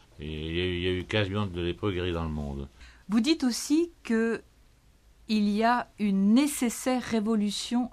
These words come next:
Speaker 2: à opérer, surtout pour secouer le monde associatif et les pouvoirs publics.
Speaker 1: La révolution nécessaire, c'est, cette révolution, c'était que ce n'est pas à l'État à faire les choses, il faut que l'État laisse faire les gens. La force des, des pays anglo-saxons, c'est que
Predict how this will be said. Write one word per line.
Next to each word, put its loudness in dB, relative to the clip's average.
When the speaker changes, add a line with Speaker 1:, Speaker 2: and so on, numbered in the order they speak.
Speaker 2:
à 0
opérer, 0
surtout 2
pour -4
secouer 2
le 4
monde 4
associatif -4
et 0
les 2
pouvoirs -2
publics. -6
Speaker 1:
La 2
révolution 4
nécessaire, 2
c'est, -6
cette -8
révolution, 2
c'était -2
que 0
ce -2
n'est 6
pas 8
à 10
l'État 6
à 6
faire 0
les 2
choses, 2
il -14
faut 0
que 0
l'État 2
laisse 2
faire 4
les 4
gens. 0
La 4
force 4
des, 2
des 0
pays 2
anglo-saxons, 0
c'est -4
que 0